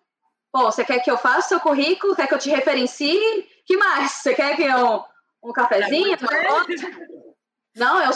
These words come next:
Speaker 1: olha, eu já fiz muito currículo, né? Já ajudei muita gente. Já, eu tenho dois amigos que eu consegui, que conseguiram emprego com a ajuda minha. E, assim, eu super ajudo, né? Mas, às vezes, as pessoas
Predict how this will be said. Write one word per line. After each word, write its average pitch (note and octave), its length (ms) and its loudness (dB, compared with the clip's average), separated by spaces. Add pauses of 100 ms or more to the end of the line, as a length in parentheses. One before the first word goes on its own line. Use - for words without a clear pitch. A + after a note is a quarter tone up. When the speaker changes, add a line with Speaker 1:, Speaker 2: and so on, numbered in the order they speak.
(120)
Speaker 1:
olha, A#3 260 4
eu G#3+ 60 4
já A#3 120 0
fiz B3+ 200 -2
muito D4 340 0
currículo, D#4 880 -2
né? A3+ 180 0
Já B3 80 0
ajudei A#3 240 -2
muita B3 320 -6
gente. B3+ 360 -8
Já, - 120 -8 (160)
eu - 80 -20
tenho G#3+ 180 -16
dois A#3 160 -12
amigos C4+ 280 -12
que C#4 60 -20
eu B3+ 40 -18
consegui, - 400 -20
que G#3+ 120 -20
conseguiram A3 440 -20
emprego G#3 640 -6 (120)
com A3 80 -18 (180)
a G3+ 60 2
ajuda G3+ 300 -4
minha. A3+ 420 -10 (460)
E, A3 120 -6
assim, A3 920 -6 (400)
eu G#3 100 -6
super D#4 280 -10 (100)
ajudo, D4 460 0
né? A3+ 160 0
Mas, B3+ 160 2
às A#3+ 80 0
vezes, C4 160 -2
as B3+ 100 -2
pessoas C4+ 460 2